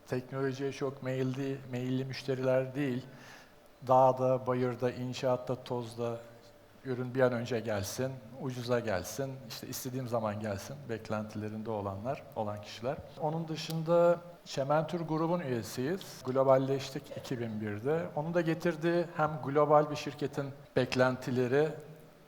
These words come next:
hem de lokal bir şirketin Türkiye'de olmasının getirdiği zorlukları beraber harmanlamaya çalışıyoruz hep. Bu koşullar altında biz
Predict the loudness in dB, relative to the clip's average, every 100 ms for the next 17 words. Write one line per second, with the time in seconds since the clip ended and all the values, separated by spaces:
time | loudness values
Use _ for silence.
0 | -12 -2 0 2 2 0 2 2 4 2
1 | 2 -6 -8 -6 -4 -4 -6 -8 -14 -16
2 | -6 -6 -2 0 2 2 4 2 0 -2
3 | -4 -2 -2 -2 -4 0 -2 -2 0 0
4 | 0 -4 -4 0 2 0 -2 0 2 6
5 | 6 6 6 4 2 2 2 0 0 -2
6 | -4 -6 -6 -8 -8 -4 -4 -2 -2 0
7 | 0 -2 4 6 8 6 2 4 6 6
8 | 4 -2 -6